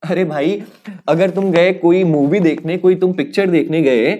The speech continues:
तुम्हें हीरो का नाम ही नहीं पता है, तो तुम्हें कैसे पता चलेगा ये हीरो कौन है? बिल्कुल ऐसे ही, जब तुम्हें कॉन्स्टलेशन का नाम नहीं पता है, कॉन्स्टलेशन कैसा दिखता है ये नहीं पता है,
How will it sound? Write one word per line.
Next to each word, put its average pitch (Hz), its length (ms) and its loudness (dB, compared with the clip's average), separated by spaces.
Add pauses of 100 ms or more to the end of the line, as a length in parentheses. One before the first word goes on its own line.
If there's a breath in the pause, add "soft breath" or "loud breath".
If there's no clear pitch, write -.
(260 loud breath)
तुम्हें 226 200 2
हीरो 170 240 2
का 220 160 0
नाम 151 280 -2
ही 214 80 0
नहीं 233 120 2
पता 139 240 -2
है, 143 120 -4
तो 220 100 -2
तुम्हें 226 260 -2
कैसे 240 220 -2
पता 220 240 -2
चलेगा 202 320 0
ये 190 180 2
हीरो 180 260 2
कौन 170 280 -2
है? 160 160 -6 (300 loud breath)
बिल्कुल 247 340 2
ऐसे 202 320 0
ही, 220 360 0 (200 loud breath)
जब 202 200 0
तुम्हें 220 260 0
कॉन्स्टलेशन 208 720 0
का 247 140 0
नाम 196 320 0
नहीं 190 200 0
पता 165 320 0
है, 165 320 0 (300 loud breath)
कॉन्स्टलेशन 180 680 0
कैसा 202 420 2
दिखता 180 460 2
है 180 320 0
ये 185 180 4
नहीं 240 200 2
पता 156 300 0
है, 156 360 -2